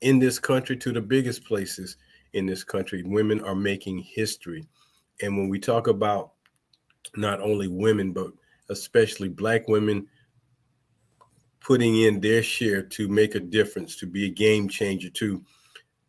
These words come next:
do something to affect a better quality of life.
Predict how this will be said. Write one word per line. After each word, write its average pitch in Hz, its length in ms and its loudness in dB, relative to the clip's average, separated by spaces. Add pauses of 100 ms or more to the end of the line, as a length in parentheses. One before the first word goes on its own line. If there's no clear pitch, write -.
(200)
do 123 180 2
something 139 720 4
to 113 180 2
affect - 600 2 (480)
a 104 80 0
better 107 480 4
quality 120 720 0
of 92 180 -2
life. 98 560 -4